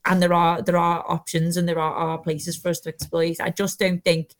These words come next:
I think, like, Arsenal won't be absolutely, I don't think the confidence will be shot if they get beat or whatever today, um, or they go down one nil. We need to rattle them, yeah, but I, I think that's just one thing to be wary about, because they are flying so high and they do look, I think they do look different to,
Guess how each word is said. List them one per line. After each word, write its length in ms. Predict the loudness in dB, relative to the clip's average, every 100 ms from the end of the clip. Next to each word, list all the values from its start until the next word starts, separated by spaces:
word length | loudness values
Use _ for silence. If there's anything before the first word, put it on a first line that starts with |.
| -20 -20 -20 -20 -2
I 80 | 0
think, 280 | 2 2 2
like, 200 | 2 2
Arsenal 840 | 2 2 2 0 2 2 2 -4 _ _ -2
won't 240 | 2 2 2
be 80 |
absolutely, 720 | 0 0 -4 0 0 0 0
I 60 | 2
don't 160 | 0 -2
think 160 | -4
the 60 | -2
confidence 500 | 0 0 0 -4 -4
will 80 | -6
be 80 |
shot 280 | -2 -2 -4
if 120 | -8
they 80 | -4
get 240 | -4 -4 -6
beat 260 | -6 -2
or 100 | -2
whatever 320 | 0 -2 -6
today, 560 | -8 -4 0 2 0 -2 -2
um, 300 | 2 2 4
or 160 | 4
they 80 | 4
go 220 | 2 2
down 320 | 2 0 0 0
one 180 | 0
nil. 300 | 2 0 0 -4 -12 -2
We 80 | 0
need 160 | 0
to 80 | 0
rattle 260 | 0 -2 -2
them, 300 | 0 -2 -4
yeah, 300 | 0 0 0 -2
but 180 | 2 2 2 -6 -2
I, 180 | -2 -2
I 40 | -4
think 180 | -2
that's 160 | -2 -4
just 160 | -4 -2
one 140 | -2
thing 180 | -2 -4
to 80 | -2
be 60 |
wary 260 | 0 0 -2
about, 240 | -4 -4
because 240 | -2 -2 0
they 120 | 0
are 180 | 0 -2
flying 300 | -2 0 2
so 140 | 0
high 140 | 2
and 80 | 0
they 60 | 0
do 220 | 2 4
look, 280 | 4 2 -2 -2
I 120 | 0
think 180 | -2 -6
they 80 |
do 240 | -2 0 0
look 160 | -2
different 420 | -4 -4 -4 -4 0
to, 200 | 2